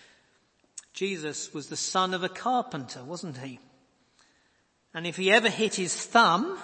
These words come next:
while hammering in a nail, it would have bruised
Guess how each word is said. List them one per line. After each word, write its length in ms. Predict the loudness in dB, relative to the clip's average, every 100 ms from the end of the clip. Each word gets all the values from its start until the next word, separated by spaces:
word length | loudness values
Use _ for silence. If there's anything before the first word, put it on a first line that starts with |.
| -12 -6
while 260 | 2 4 2
hammering 480 | 0 0 0 -4
in 140 | -6 -8
a 80 | -10
nail, 500 | -10 -10 -10 -12 -18 -20 _ _ _ _ _ _ _
it 80 | -18
would 80 | -12
have 160 | -12 -4
bruised 840 | 0 2 0 -4 -10 -20 -20